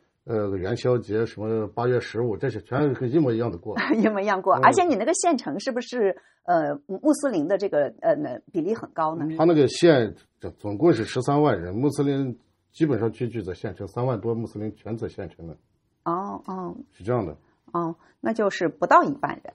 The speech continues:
Speaker 2: 是吧？
Speaker 1: 嗯，不到，不到，虽然不到，但是穆斯林县城里面可能就是个四万人左右，
Speaker 2: 嗯。
Speaker 1: 但是穆斯林可能占了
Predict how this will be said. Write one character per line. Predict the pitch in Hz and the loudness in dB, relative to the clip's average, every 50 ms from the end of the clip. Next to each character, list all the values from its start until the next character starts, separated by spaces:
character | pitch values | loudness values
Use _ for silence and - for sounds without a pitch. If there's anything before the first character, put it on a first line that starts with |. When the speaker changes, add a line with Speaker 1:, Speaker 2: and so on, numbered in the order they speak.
| _ _ _ | _ _ _
Speaker 2:
是 | - - | -12 -10
吧？ | - - - - - | -10 -10 -10 -16 -18
Speaker 1:
嗯， | 110 117 117 104 98 | -14 -12 -12 -12 -2
不 | - 131 | -2 4
到， | 127 156 143 120 | 8 8 8 8
不 | 101 117 139 | 6 2 0
到， | 135 131 | 0 0
虽 | - - 165 | 4 6 8
然 | 185 180 | 8 8
不 | 156 156 | 6 6
到， | 147 180 147 | 6 6 6
但 | 120 143 151 | 6 4 2
是 | 120 123 127 123 123 | 2 2 0 0 2
穆 | 123 147 151 | 2 2 0
斯 | 135 - 143 | 2 2 2
林 | 139 147 151 151 127 110 - _ _ _ - 113 | 4 4 4 4 2 -2 -8 _ _ _ -12 -8
县 | - - 185 165 | 0 2 2 2
城 | - - 135 175 | 2 2 2 4
里 | 196 | 4
面 | 151 131 123 | 4 4 0
可 | - - 107 | -2 -2 -4
能 | 113 123 | -4 -4
就 | 113 139 131 | -2 -2 -4
是 | - 104 | -4 -4
个 | 101 104 101 95 | -6 -6 -6 -8
四 | - - 139 | -8 -6 -4
万 | 135 139 127 104 85 - | -2 -2 -4 -4 -6 -10
人 | 92 85 82 95 104 | -14 -12 -10 -10 -10
左 | 101 - 85 90 | -10 -10 -12 -10
右， | 98 95 87 - _ _ _ _ | -10 -10 -12 -12 _ _ _ _
Speaker 2:
嗯。 | 196 196 | -4 -2
Speaker 1:
但 | - | 0
是 | 123 - | 2 2
穆 | 151 | 2
斯 | 151 - 151 | 0 2 0
林 | 151 160 170 160 | 2 2 2 0
可 | - - | -2 -8
能 | 92 107 113 | -10 -10 -4
占 | - 127 117 | -2 -2 -2
了 | 101 90 87 85 82 82 80 | -2 -4 -6 -8 -10 -12 -14